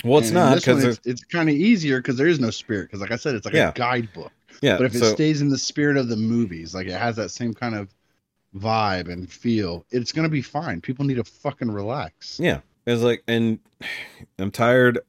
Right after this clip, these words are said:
Speaker 1: At this point, I'm both tired of woke nonsense and people bitching about woke nonsense.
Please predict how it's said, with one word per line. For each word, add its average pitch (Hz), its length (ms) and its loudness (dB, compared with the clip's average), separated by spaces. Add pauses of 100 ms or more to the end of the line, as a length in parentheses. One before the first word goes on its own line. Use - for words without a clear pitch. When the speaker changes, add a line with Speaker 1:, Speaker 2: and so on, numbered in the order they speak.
(640)
Speaker 1:
At 143 120 2
this 240 140 0
point, 165 300 4
I'm 147 220 4
both 139 260 6
tired 123 400 6
of 104 120 2
woke 101 400 4
nonsense 131 600 2
and 104 160 0
people 110 280 0
bitching 95 380 4
about 85 240 0
woke 82 240 -2
nonsense. 80 560 -8